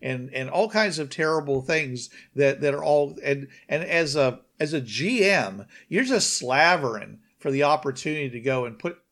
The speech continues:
you know, put these P Cs through one of these things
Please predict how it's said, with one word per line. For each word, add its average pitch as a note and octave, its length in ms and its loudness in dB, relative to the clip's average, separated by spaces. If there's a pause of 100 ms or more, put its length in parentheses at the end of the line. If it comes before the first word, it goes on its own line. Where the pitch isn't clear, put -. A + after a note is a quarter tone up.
(140)
you E3 100 -8
know, B2+ 80 -2
put F#3 280 -6
these C3 340 -8 (400)
P D#3+ 220 -8
Cs D#3+ 340 -6
through E3 300 -2
one B2+ 260 -4
of G#2+ 60 -8
these G2+ 200 -8
things G2 220 -10